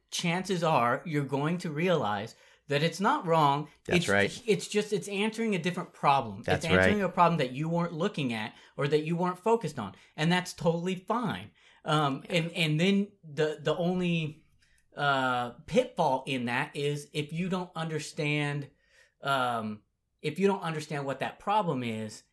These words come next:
Speaker 1: and you think that your way is, like you're saying, is the correct
Speaker 2: Right,
Speaker 1: one.
Speaker 2: right.
Speaker 1: So, but I think being able to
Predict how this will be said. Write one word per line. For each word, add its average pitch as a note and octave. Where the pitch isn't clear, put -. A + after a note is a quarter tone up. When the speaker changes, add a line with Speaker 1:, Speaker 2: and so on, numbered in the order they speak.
Speaker 1:
and D3
you E3+
think E3
that C3
your D#3
way C3+
is, B2
like B2+
you're -
saying, B2
is B2
the B2+
correct -
Speaker 2:
Right, E3
Speaker 1:
one. G#2+
Speaker 2:
right. F2
Speaker 1:
So, A2
but C#3+
I C3+
think D3+
being C3+
able C3
to A2+